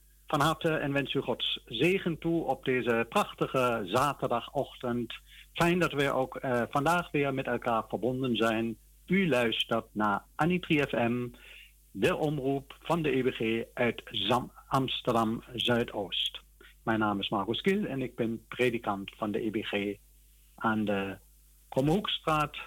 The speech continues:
Wiegekerkie, hier in Zuidoost. Ik mag,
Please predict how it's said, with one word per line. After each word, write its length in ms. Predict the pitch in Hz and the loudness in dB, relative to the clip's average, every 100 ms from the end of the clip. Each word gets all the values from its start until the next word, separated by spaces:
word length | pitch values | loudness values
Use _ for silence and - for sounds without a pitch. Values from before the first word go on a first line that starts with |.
| - _ _ _ - | -16 _ _ _ -6
Wiegekerkie, 960 | 110 143 120 117 113 101 - 101 101 - - - | -2 0 0 -2 -2 -2 -4 -6 -6 -12 -20 -16
hier 280 | - 98 90 | -4 -4 -4
in 140 | 98 90 | -8 -2
Zuidoost. 680 | 120 - 151 98 - - - - _ - - - - - - _ _ _ _ | 0 0 0 0 -4 -6 -12 -20 _ -20 -20 -20 -20 -20 -20 _ _ _ _
Ik 140 | 180 170 | 0 2
mag, 200 | 208 | 2